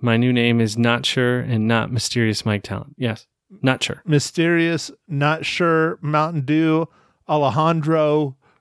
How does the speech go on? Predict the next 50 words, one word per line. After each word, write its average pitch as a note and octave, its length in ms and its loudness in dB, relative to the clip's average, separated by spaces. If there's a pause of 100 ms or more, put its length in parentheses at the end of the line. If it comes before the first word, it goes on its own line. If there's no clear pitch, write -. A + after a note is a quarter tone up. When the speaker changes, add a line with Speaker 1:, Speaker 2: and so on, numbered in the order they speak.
(560)
Speaker 2:
Gonzalez. D3 760 0 (220)
<laughs> - 200 -12
I - 320 2 (200)
don't, G3 180 0
I E3 100 2
don't F#3 120 4
remember. B2 400 -2 (320)
That F3+ 160 2
name E3 160 2
was C3+ 100 0
so C#3+ 180 2
Speaker 1:
Not B2+ 100 4
Speaker 2:
long. - 80 4
Speaker 1:
sure. - 240 0 (380)
Speaker 2:
Hilarious. A#2 800 -2 (320)
Loved B2 300 2
that F#2 200 -8
movie. G#2 140 4
Speaker 1:
Yes. - 320 -8 (380)
Speaker 2:
We E3 60 0
need F#3 140 4
to D#3 100 0
do C#3 120 4
that A#2 100 4
Speaker 1:
That B2 100 4
Speaker 2:
one, B2 100 2
Speaker 1:
movie A2 40 2
Speaker 2:
one A2 140 0
of G#2 60 2
Speaker 1:
is G#2 60 -2
Speaker 2:
these - 20 -2
Speaker 1:
awesome. G2+ 240 -2
Speaker 2:
days, G#2+ 180 -8
too. A2 240 -4 (460)
Speaker 1:
We C3+ 80 2
do C#3 200 2
need A2+ 200 2
to A2 80 2
do G#2+ 200 0
Idiocracy. G#2 800 0
I A#2 220 2
love A#2 520 2
that G#2+ 200 -2
movie. A2 420 -2 (840)
Speaker 2:
Sad D3 340 2
because B2 300 2
it's - 180 -8
come B2 260 -4
so B2 200 0
true. A#2+ 320 -2